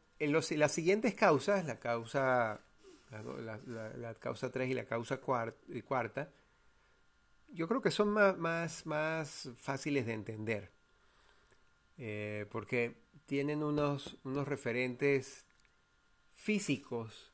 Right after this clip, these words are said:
que los podemos ver con mayor claridad. Los otros dos son más ontológicos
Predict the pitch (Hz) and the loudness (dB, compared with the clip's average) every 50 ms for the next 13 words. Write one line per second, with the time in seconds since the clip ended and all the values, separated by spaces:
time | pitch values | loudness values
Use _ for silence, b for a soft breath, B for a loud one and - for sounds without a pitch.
0 | _ - B B B B B B B - - 120 117 117 117 120 120 123 123 127 | _ -20 B B B B B B B -8 -4 -2 -2 0 0 2 2 2 0 -2
1 | - - 175 127 117 113 107 - - 113 110 113 120 127 120 127 127 120 - - | -4 -10 -10 -10 -8 -10 -8 -8 -6 -4 -4 -2 -4 -4 -2 -2 -4 -4 -2 -4
2 | 123 117 110 107 107 107 101 - 120 113 107 110 117 131 135 110 92 - _ _ | -4 -4 -2 -2 -2 -4 -2 -2 -2 0 0 0 0 0 -2 -4 -8 -14 _ _
3 | _ b b b b b b _ _ - 127 110 - - 127 123 131 139 139 135 | _ b b b b b b _ _ -10 -8 -8 -4 -4 -4 -2 -2 -2 -2 2
4 | 139 139 135 143 143 - - 123 123 127 127 - - - _ _ - 127 127 127 | 2 2 2 2 0 -2 -2 -2 -2 -2 -4 -8 -12 -16 _ _ -8 -4 -4 -2
5 | 127 127 131 127 - - - _ _ _ _ _ _ 143 143 135 123 - 139 131 | -2 -4 -4 -6 -8 -10 -12 _ _ _ _ _ _ -2 -2 -2 0 0 2 6
6 | 131 135 127 104 104 101 - - 104 110 - - - - | 6 6 4 4 0 -6 -8 -10 -14 -14 -14 -18 -20 -20